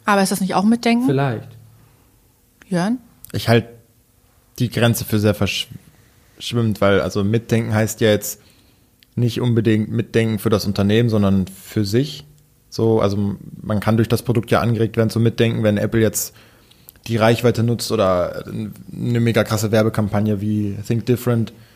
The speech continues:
Speaker 3: schaltet, kann das ja auch Menschen dazu anregen, mitzudenken im Sinne von, okay, was kann ich denn anders machen? Jetzt nicht unbedingt in Kooperation mit Apple, weil das ist für die Privatperson technisch gesehen unmöglich, aber okay, wie kann ich jetzt das, was Apple in Bewegung setzt, für mich auch in Bewegung setzen? Also deswegen glaube ich schon, dass das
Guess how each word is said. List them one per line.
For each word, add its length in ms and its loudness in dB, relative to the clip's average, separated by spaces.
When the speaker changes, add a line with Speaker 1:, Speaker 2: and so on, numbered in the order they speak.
Speaker 3:
schaltet, 420 2
kann 160 2
das 160 0
ja 80 2
auch 140 0
Menschen 400 0
dazu 220 0
anregen, 600 0
mitzudenken 400 0
im 60 0
Sinne 160 2
von, 100 0
okay, 180 2
was 140 0
kann 120 2
ich 140 -2
denn 100 2
anders 300 2
machen? 180 0
Jetzt 140 -2
nicht 100 -2
unbedingt 380 -2
in 100 -6
Kooperation 580 -4
mit 120 -4
Apple, 280 2
weil 80 -6
das 120 -10
ist 120 -8
für 140 -4
die 80 -10
Privatperson 720 0
technisch 300 0
gesehen 280 2
unmöglich, 520 2
aber 260 0
okay, 280 2
wie 100 0
kann 160 0
ich 100 -2
jetzt 180 0
das, 140 -2
was 120 -4
Apple 200 0
in 80 2
Bewegung 320 0
setzt, 300 -2
für 60 -4
mich 200 -4
auch 180 2
in 80 2
Bewegung 320 0
setzen? 280 -4
Also 180 -6
deswegen 460 -2
glaube 240 2
ich 60 -4
schon, 200 2
dass 160 -2
das 220 -2